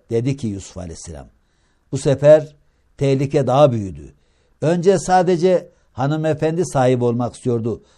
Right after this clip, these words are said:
Aziz'in hanımı Yusuf'un sahibesi. Şimdi ise bütün kadınlar Yusuf Aleyhisselam'a sahip olma peşine düştüler. Tehlike büyüdü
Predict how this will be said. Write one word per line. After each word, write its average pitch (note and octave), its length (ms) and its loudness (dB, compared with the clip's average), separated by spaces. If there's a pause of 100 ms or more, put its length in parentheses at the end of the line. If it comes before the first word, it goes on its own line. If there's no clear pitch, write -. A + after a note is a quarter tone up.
(140)
Aziz'in C3 480 -2
hanımı C#3 580 -2 (240)
Yusuf'un C3+ 520 -4
sahibesi. A#2+ 760 -4 (260)
Şimdi F3 260 -2
ise G3 300 0
bütün G#3 240 -4
kadınlar F3+ 580 0 (320)
Yusuf C3+ 360 -4
Aleyhisselam'a B2+ 600 -2
sahip B2 440 -2
olma A#2+ 300 -4
peşine A2+ 440 -8
düştüler. C#2+ 520 -20 (720)
Tehlike C#3 520 0
büyüdü B2+ 420 0